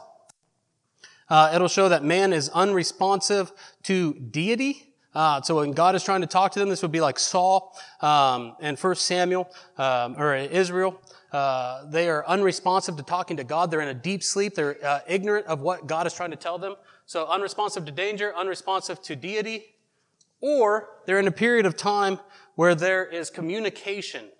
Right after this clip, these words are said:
happening. So as we look at how that, uh, deep sleep that Abraham went into, um, God communicated to Abraham that I am making a covenant, a unilateral covenant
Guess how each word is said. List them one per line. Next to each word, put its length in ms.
happening. 480
So 340
as 160
we 100
look 260
at 160
how 560
that, 360
uh, 280
deep 340
sleep 320
that 140
Abraham 500
went 160
into, 400
um, 360
God 300
communicated 800
to 200
Abraham 580
that 180
I 160
am 180
making 300
a 80
covenant, 440
a 60
unilateral 600
covenant 400